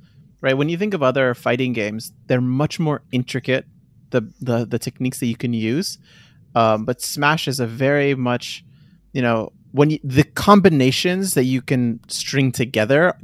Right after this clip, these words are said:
get complicated, and understanding how one co-, one hit leads into the next and what is the best for each individual character,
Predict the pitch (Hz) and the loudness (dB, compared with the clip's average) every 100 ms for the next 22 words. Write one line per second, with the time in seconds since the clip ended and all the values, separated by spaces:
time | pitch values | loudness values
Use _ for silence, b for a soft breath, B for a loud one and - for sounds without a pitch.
0 | - 120 - - 110 123 - 156 165 175 | -4 -4 -4 -8 -6 -4 0 0 2 2
1 | 131 120 131 123 - - 127 131 127 123 | 0 2 0 0 -2 0 2 2 0 2
2 | 120 120 127 123 120 135 - 123 - 131 | 4 4 2 2 2 0 -4 -6 2 4
3 | 127 123 127 - b b 120 139 127 123 | 4 4 2 0 b b 0 2 4 2
4 | - 110 107 113 - - 117 117 120 110 | 0 -2 0 0 -2 -8 -6 -2 -2 0
5 | 113 117 117 - 117 117 - 117 110 110 | -2 0 -2 -2 -6 -6 0 0 0 -4
6 | - 110 120 170 185 | 0 2 2 0 -2